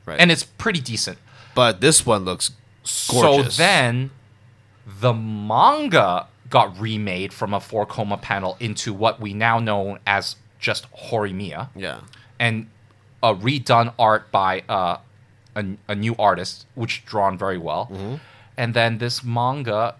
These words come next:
Speaker 2: got adapted into an anime now known as Horimiya. Same name as the redone manga. Made by,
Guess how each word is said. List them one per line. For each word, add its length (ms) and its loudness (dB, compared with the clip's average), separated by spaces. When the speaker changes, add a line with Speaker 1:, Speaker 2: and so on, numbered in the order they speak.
Speaker 2:
got 200 -2
adapted 600 -6
into 680 -12
an 140 -8
anime 560 -2
now 420 -2
known 460 -6
as 320 -6
Horimiya. 800 -10
Same 360 -8
name 300 -8
as 300 -8
the 320 -10
redone 580 -6
manga. 460 -8
Made 440 -6
by, 540 0